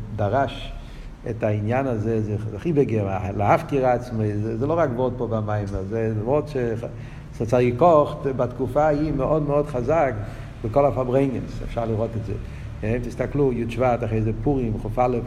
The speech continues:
יש שם, בהמשך למיימר, פורים, חוף א', הרב מדבר גם כן על הבוסי לגני, והרב אומר שסעיף י'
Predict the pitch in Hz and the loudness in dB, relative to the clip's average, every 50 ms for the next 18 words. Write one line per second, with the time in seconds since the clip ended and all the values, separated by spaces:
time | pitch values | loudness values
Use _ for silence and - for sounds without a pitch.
0 | 113 110 104 - 110 107 107 107 107 107 101 101 - 143 127 - 120 117 120 135 | -2 -4 -2 -2 -2 -2 -2 -2 -2 -2 -2 -2 0 -2 0 0 0 0 2 2
1 | 139 139 120 110 98 - - - 143 139 123 107 120 110 107 127 143 135 120 107 | 0 0 0 -2 -4 -4 -2 -2 0 0 0 -2 -2 -2 0 0 2 0 0 0
2 | 110 110 117 117 110 113 113 107 - 113 110 117 117 117 123 120 117 113 117 113 | 0 0 0 0 0 0 0 -2 -2 0 0 0 0 0 0 -2 -2 -2 -4 -4
3 | 104 98 - - - - - - - - 110 110 107 110 120 110 113 120 113 113 | -6 -6 -6 -8 -10 -10 -10 -6 -2 0 0 2 2 2 2 2 0 0 0 2
4 | 113 127 139 156 151 139 131 117 113 117 113 113 110 113 110 113 120 120 117 117 | 4 4 4 4 4 2 0 -2 -2 -2 0 0 0 -2 0 0 0 0 0 -2
5 | - 113 110 104 110 117 110 113 113 | -2 -4 -4 -4 -4 -4 -4 -4 -2